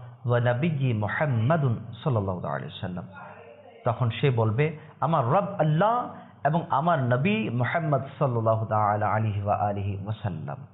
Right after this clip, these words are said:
সুবহানাল্লাহ। এতটুকুই হাদিসে পাকের অংশ। তাই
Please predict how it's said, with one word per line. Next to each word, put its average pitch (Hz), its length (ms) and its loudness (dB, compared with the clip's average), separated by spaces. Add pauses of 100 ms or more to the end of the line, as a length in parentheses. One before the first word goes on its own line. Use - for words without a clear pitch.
সুবহানাল্লাহ। 90 600 -6 (440)
এতটুকুই 202 480 0
হাদিসে 139 320 2
পাকের 120 340 2 (340)
অংশ। 110 280 2 (440)
তাই 110 200 2